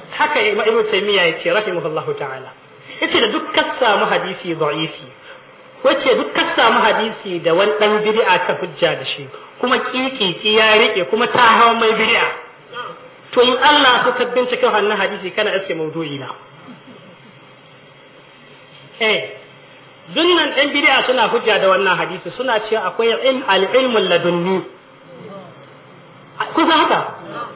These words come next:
Akwai al-ilmul ladunni, ba sai ka je makaranta, ba sai ka yi karatu ba. Kai da Allah, kai ka zo a gaban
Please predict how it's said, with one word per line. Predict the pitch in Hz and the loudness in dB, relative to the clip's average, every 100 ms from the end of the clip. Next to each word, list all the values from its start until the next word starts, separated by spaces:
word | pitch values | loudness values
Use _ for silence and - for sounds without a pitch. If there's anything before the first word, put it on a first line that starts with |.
| - | -6
Akwai | 196 - 302 | -4 0 2
al-ilmul | 269 220 208 269 262 233 202 | 2 2 4 2 2 0 0
ladunni, | 175 190 190 220 | 2 0 0 -2
ba | 220 185 | 0 2
sai | 254 262 | 2 2
ka | 254 | 0
je | 254 | 2
makaranta, | 247 254 240 233 247 | 0 0 0 2 2
ba | 220 190 | 2 2
sai | 214 | 2
ka | 220 | 2
yi | 220 | 0
karatu | 214 165 156 | 0 -2 -4
ba. | 175 | -8
Kai | 170 330 | -4 -2
da | 254 | -2
Allah, | 262 240 | 0 0
kai | 190 302 | 2 2
ka | 285 | 2
zo | 254 | 2
a | 226 | 2
gaban | 208 226 | 2 0